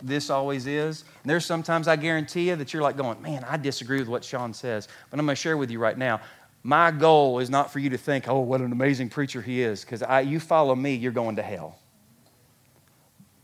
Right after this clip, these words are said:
But if you follow who I say, I'm pointing you to Jesus. You wrestle with him, you'd be amazed how you'll interact with the God of life.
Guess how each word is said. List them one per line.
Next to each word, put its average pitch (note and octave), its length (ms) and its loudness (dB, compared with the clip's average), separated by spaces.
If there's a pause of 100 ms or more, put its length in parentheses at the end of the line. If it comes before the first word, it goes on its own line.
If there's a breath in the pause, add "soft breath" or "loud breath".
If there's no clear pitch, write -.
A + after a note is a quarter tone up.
(140)
But C#3+ 100 0
if C#3+ 140 -2
you E3 100 0
follow E3 300 6
who D#3 160 4
I C3 120 8
say, D3+ 260 2
I'm B2 120 4
pointing C3 300 -4
you A#2+ 120 -4
to G#2+ 80 -6
Jesus. G#2+ 500 -8
You C#3 100 -2
wrestle C#3 380 0
with A2 160 -6
him, A2 320 -6
you'd A#2 160 -6
be A#2+ 100 -6
amazed A#2 480 -4
how A2 80 -6
you'll G#2+ 240 -6
interact A2 680 -8 (220 soft breath)
with A#2 140 -10
the G2+ 120 -10
God G#2+ 400 0
of F#2+ 120 -8
life. G2 600 -12